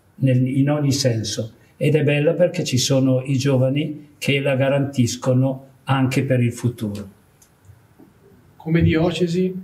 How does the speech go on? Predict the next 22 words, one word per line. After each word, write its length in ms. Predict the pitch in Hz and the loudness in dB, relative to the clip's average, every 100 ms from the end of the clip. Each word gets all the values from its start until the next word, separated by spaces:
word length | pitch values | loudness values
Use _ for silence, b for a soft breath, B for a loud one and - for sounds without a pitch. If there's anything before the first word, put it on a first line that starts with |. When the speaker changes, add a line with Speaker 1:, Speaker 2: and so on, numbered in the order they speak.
| - | -14
Speaker 2:
sappiamo 520 | - 135 143 147 143 | -10 -6 -2 0 0
che 120 | 135 | 0
ha 60 | 135 | -2
chiesto 380 | 147 143 135 147 | 0 -2 -2 -4
in 60 | |
questo 240 | 139 131 143 | -4 -2 -2
periodo 320 | 139 143 139 | -2 -2 -2
di 80 | 139 | -2
avvento 800 | 135 139 151 151 170 165 156 - | -2 -2 -4 -4 -2 -4 -4 -8
di 160 | 139 | -4
raccogliere 520 | 127 127 135 135 135 | -4 -4 -6 -2 -2
fondi 720 | 131 147 135 139 147 160 - - | -2 -2 -2 -2 0 0 -2 -12
per, 220 | - 135 | -6 -2
eh, 440 | 135 131 127 123 127 | 0 0 0 -2 -4
alleviare 460 | - 135 135 135 139 | -4 0 2 2 0
un 80 | 135 | -2
po' 140 | 139 | -2
le 60 | 131 | -2
sofferenze 600 | - - 135 139 135 143 | -2 -4 -4 -4 -4 -6
in 100 | 131 | -6
Terra 260 | 135 131 | -6 -6
Santa. 680 | 127 135 131 127 127 127 123 | -6 -8 -8 -8 -10 -12 -16